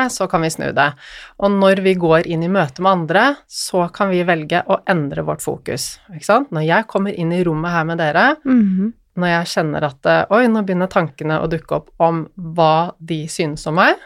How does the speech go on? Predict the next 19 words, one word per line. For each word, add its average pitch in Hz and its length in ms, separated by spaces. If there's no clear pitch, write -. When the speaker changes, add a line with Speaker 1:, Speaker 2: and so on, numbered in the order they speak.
Speaker 2:
Mhm. 208 380
Speaker 1:
så 170 400
kan 185 140
jeg 147 120
stoppe - 420
det. 139 160
Jeg 202 120
må 214 140
først 220 300
vite 160 400
at 160 120
det 160 160
er 151 140
viktig - 300
for - 100
meg 139 100
å 139 60
stoppe - 340
det. 147 160